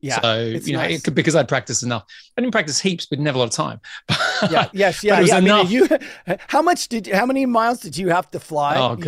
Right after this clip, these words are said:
Speaker 1: had to
Speaker 2: God.
Speaker 1: fly
Speaker 2: Um,
Speaker 1: backwards and
Speaker 2: twenty thousand
Speaker 1: forwards and
Speaker 2: miles, I think, to get, this is,
Speaker 1: <laughs>
Speaker 2: for everyone listening, some people know the story. Some people, this is the first time they've heard the podcast, right? So who are these
Speaker 1: Uh, yeah.
Speaker 2: rambling
Speaker 1: What?
Speaker 2: dudes?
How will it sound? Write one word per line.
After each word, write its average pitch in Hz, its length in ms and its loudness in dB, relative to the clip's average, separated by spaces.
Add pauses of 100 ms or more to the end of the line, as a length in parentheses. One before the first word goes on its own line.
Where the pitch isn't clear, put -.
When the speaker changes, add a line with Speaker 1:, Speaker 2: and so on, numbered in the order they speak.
Speaker 1:
had 113 100 4
to 175 80 -2
Speaker 2:
God. - 120 -4
Speaker 1:
fly 127 200 4
Speaker 2:
Um, 131 80 2
Speaker 1:
backwards 165 580 0
and 151 100 -8
Speaker 2:
twenty 175 320 2
thousand - 140 -2
Speaker 1:
forwards 139 200 4
and 120 100 -2
Speaker 2:
miles, 123 380 0
I 120 40 -4
think, 123 220 -8
to 131 80 -4
get, 139 320 -2
this 208 160 2
is, - 200 2
Speaker 1:
<laughs> - 240 -8
Speaker 2:
for - 60 0
everyone 214 240 4
listening, 151 300 2
some 190 160 0
people 160 160 0
know 131 120 0
the 117 120 -4
story. 120 260 -2
Some 131 160 -2
people, 127 140 -2
this 123 120 -4
is 120 60 -8
the 120 120 -8
first 151 260 2
time 127 160 -2
they've 117 120 -6
heard 135 180 0
the 98 60 -8
podcast, 120 460 -2
right? 123 140 -4
So 143 140 -2
who 233 200 -2
are - 60 -6
these 247 100 -2
Speaker 1:
Uh, 170 260 0
yeah. 160 160 2
Speaker 2:
rambling 135 380 2
Speaker 1:
What? - 80 0
Speaker 2:
dudes? 117 220 -2